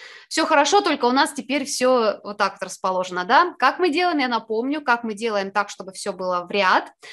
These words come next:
Нам нужно поменять, э, позиционирование. Кликаем на первую,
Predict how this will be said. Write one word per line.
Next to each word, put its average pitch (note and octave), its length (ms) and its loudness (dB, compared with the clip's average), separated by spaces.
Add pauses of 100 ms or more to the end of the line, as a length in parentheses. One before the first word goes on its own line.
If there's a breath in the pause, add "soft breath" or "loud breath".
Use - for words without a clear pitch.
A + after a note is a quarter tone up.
(240 loud breath)
Нам A3 180 4
нужно C4+ 300 2
поменять, A3 800 0
э, A#3 180 -2
позиционирование. G3+ 1120 -2 (140)
Кликаем A3+ 480 0
на A3+ 120 2
первую, F#3+ 600 -2